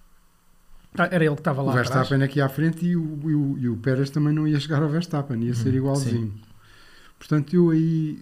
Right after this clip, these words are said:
Speaker 2: não fico tão entusiasmado com o Pérez.
Speaker 1: Oh.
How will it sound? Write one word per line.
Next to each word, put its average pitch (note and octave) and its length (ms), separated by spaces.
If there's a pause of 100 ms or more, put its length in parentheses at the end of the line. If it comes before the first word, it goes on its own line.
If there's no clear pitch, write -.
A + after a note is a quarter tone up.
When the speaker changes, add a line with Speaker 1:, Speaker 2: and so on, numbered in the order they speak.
(160)
Speaker 2:
não D3+ 380
fico C#3+ 400
tão B2 560 (180)
entusiasmado B2+ 680
com B2 80
o A2 40
Pérez. F2+ 360 (880)
Speaker 1:
Oh. F#3 40